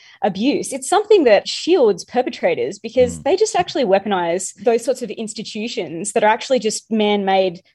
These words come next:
Speaker 1: constructs to, to hide beneath." And people like Alan Jones, they don't need powerful white man to legitimize him. They don't need to be platformed. They don't need to be given the seal of approval.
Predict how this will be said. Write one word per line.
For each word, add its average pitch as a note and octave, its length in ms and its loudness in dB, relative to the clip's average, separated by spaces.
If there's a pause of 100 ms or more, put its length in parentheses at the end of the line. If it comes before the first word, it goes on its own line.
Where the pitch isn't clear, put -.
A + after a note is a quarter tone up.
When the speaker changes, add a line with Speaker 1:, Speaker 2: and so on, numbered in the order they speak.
Speaker 1:
constructs - 960 -4
to, - 100 -2
to - 140 -10
hide C#4+ 600 -6 (100)
beneath." G3 440 -4
And C4+ 200 -10
people G4 180 -6
like G#4+ 160 -2
Alan C4+ 260 -4
Jones, A3+ 360 -6
they C#4+ 80 -6
don't E4+ 240 -6
need G#3+ 520 -6
powerful A#3 480 -4
white F#3 280 -2
man F#3+ 480 -8 (300)
to B3+ 100 -6
legitimize A#3+ 580 0
him. C3+ 480 -12
They C4 100 2
don't C#4 160 4
need A#3 160 0
to A#3+ 80 -14
be B3+ 80 -4
platformed. G3+ 640 -4 (120)
They A#3 80 -2
don't A#3 180 0
need A3 200 -6
to A#3+ 120 -10
be F#3+ 280 -2
given G3+ 200 -6
the G3+ 80 -6
seal G3 480 -2
of F3+ 140 -2
approval. A#3 320 -6